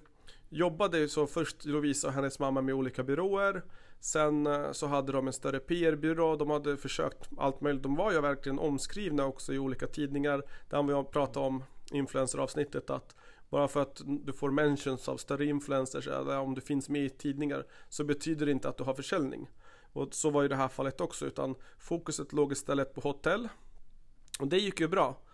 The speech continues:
Så att hotellen förstod det här tidigt med att det är bra om det är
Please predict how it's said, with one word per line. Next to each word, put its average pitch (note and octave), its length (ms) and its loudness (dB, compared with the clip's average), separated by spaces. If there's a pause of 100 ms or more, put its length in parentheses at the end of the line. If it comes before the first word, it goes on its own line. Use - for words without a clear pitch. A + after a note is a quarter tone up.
(240)
Så - 120 -4
att C#3 60 -6
hotellen F3 460 0
förstod D3+ 480 -4
det C#3+ 80 2
här C3+ 160 2
tidigt D3+ 420 -2
med C#3+ 140 0
att C3+ 120 -12
det D3 80 0
är C#3+ 140 4
bra D3+ 320 2
om C#3 120 2
det C3 100 0
är C3+ 260 -4